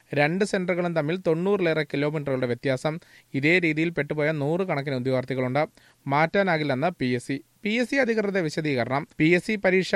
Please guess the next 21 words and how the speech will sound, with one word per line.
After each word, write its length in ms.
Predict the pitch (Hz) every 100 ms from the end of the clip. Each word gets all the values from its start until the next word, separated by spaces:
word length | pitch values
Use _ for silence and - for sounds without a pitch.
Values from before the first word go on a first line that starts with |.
| 185
വളരെ 300 | 151 165 175
നേരത്തെ 360 | 160 160 170
നിശ്ചയിച്ചിരുന്നതാണ്, 680 | 151 135 151 143 135 127 135 -
മാറ്റിവെക്കാനാകില്ല. 840 | 143 143 151 156 127 131 131 139 156 -
എന്നിട്ടും 360 | 147 160 160 180 175
രണ്ട് 340 | 151 156 190 214
പരീക്ഷകൾ 460 | 190 175 - 185
എഴുതുന്നതിലെ 460 | 170 170 170 156 175
ബുദ്ധിമുട്ട് 400 | 151 151 170 165
അറിയിച്ച 320 | 156 151 139
ഒട്ടേറെ 380 | 185 151 160 170
ഉദ്യോഗാർത്ഥികൾക്ക് 680 | 156 151 147 147 139 127 196 - - _
അവരുടെ 360 | 165 185 220 214
എസ് 200 | 180 160
എസ് 100 | 190
സി 100 | 214
പരീക്ഷയുള്ള 680 | 202 180 175 180 160 143 170
ജില്ലകളിലേക്ക് 640 | 151 160 170 165 147 175
സെന്റർ 340 | 170 151 156 156
പുനഃക്രമീകരിച്ച് 680 | 151 165 165 147 131 123 151
നൽകി. 260 | 120 147